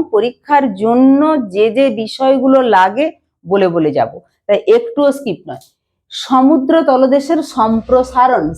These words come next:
সি ফ্লোর স্প্রেডিং, বা এটাই তোমরা পাবে সমুদ্র বক্ষের বিস্তৃতি। সমুদ্র বক্ষ কাকে বলে? সমুদ্রের যে মেঝে বা তলার অংশ, সেই অংশটাকেই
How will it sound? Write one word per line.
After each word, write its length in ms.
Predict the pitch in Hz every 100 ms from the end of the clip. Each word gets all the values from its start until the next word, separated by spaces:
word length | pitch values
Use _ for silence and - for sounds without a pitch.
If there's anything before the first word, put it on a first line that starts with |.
| - - -
সি 220 | - 269 285 302 294
ফ্লোর 300 | - 226 233 226 -
স্প্রেডিং, 400 | - 156 110 80 - _ _ _ _ 175
বা 180 | 226 254 - 214
এটাই 280 | 226 320 320 285
তোমরা 260 | 247 233 220
পাবে 280 | 208 214 311 -
সমুদ্র 440 | 233 214 254 208 269 233 190
বক্ষের 440 | 214 - - 226 165
বিস্তৃতি। 540 | 160 - 135 117 _ _ _ _ _ _ _
সমুদ্র 600 | - 226 247 294 233 247 294 226
বক্ষ 260 | 233 269 - 339 294
কাকে 260 | 285 285 294
বলে? 200 | 285 285 381 359 -
সমুদ্রের 600 | 220 196 220 226 220 262 214
যে 80 | 240 262 202
মেঝে 360 | 196 196 233 202
বা 80 | 175 175
তলার 300 | 185 180 208 202 160
অংশ, 200 | 175 180 262 - _ _
সেই 220 | - 214 254 202
অংশটাকেই 540 | 175 208 214 214 262